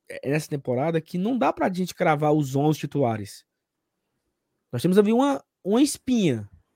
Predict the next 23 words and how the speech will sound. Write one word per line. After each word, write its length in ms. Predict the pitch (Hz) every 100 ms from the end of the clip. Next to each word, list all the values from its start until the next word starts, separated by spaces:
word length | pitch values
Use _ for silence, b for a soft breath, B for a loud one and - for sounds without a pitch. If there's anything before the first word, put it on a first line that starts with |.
| _ _ _ _ _ _
né? 200 | 123 151
Nós 140 | 180 160
temos 180 | 170 170
ali 140 | 185
uma, 260 | 240 247 170
talvez 320 | 151 156 156
uns 180 | 147 -
cinco 400 | - 170 202 175
jogadores 460 | 156 139 135 160
que 80 | -
são 140 | 147
titulares 360 | 143 - 143 135
absolutos. 640 | 131 143 175 156 117 - _ _ _ _ _ _ _ _ -
Mas, 760 | 131 143 208 311 - - - _ _ -
cara, 380 | 175 277 240 - _ _ _ -
não 140 | 208
dá 120 | 294
pra 140 | - 147
você 320 | 147 143 131
cravar 600 | - 135 123 127 120 107
quem 240 | - 131 131
é 100 | 127
o 280 | 123 117